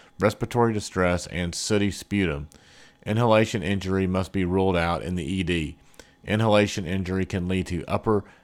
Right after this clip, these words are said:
airway edema within twelve to twenty-four hours, and recommendation is for intubation if there is any doubt. Fiber optic bronchoscopy, as possible, can provide an accurate way to determine inhalation injury.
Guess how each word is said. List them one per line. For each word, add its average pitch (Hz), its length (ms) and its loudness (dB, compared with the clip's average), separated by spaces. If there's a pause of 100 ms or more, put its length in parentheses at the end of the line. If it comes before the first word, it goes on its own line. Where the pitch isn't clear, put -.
(140)
airway 92 380 2
edema 87 420 -2
within 85 320 -4
twelve 92 380 -2
to 90 80 -4
twenty-four 87 520 -4
hours, 78 500 -4
and 87 200 -6
recommendation 90 760 -2
is 82 120 -6
for 82 220 -4
intubation 82 640 -2 (440)
if 90 180 -4
there 90 260 0
is 82 320 -4
any 87 200 -4
doubt. 82 460 -2 (280)
Fiber 113 300 8
optic 113 380 4 (220)
bronchoscopy, 87 880 0
as 78 100 -4
possible, 78 640 0 (140)
can 95 160 -4
provide 90 400 0
an 80 100 -8
accurate 90 560 -4 (480)
way 90 300 2
to 87 160 -6
determine 85 460 -4
inhalation 82 600 -4
injury. 73 480 -6